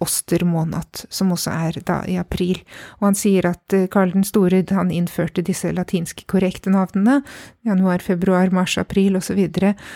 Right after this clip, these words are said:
og Ostermåned fikk navnet april. Så, eh, og, og, og man ser det jo i, eh, navnene, eh,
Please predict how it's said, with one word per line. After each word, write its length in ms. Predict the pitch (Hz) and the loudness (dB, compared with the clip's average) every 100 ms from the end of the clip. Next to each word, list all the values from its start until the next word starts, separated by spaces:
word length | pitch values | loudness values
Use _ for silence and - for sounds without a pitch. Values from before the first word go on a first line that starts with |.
| - - | -12 -2
og 160 | - 175 | 0 0
Ostermåned 800 | - - 175 180 175 175 175 180 - | -2 0 0 2 2 2 0 -2 -4
fikk 240 | 180 - | -6 -2
navnet 480 | 170 170 180 190 - - - _ - | -2 -2 -2 -2 -4 -12 -20 _ -8
april. 560 | 185 - - - - - - _ - - - | -8 -6 -8 -8 -12 -14 -20 _ -20 -20 -14
Så, 280 | - 226 233 - _ - - - - | 0 2 2 -4 _ -20 -20 -20 -4
eh, 300 | 220 202 190 - | 0 2 0 0
og, 300 | 208 - - | 0 0 0
og, 180 | - - 180 - | 0 2 2 2
og 100 | 233 | 2
man 180 | 226 247 | 4 2
ser 240 | - 233 180 | 2 2 4
det 80 | 214 | 4
jo 240 | 285 311 - 208 | 4 2 0 0
i, 320 | 202 196 190 | 0 0 -4
eh, 180 | - - 214 202 | -8 -8 -4 0
navnene, 520 | 185 175 180 185 202 202 - | 0 2 2 4 4 2 -2
eh, 760 | 190 190 196 202 208 196 247 | -10 -8 -4 -4 -4 -6 -14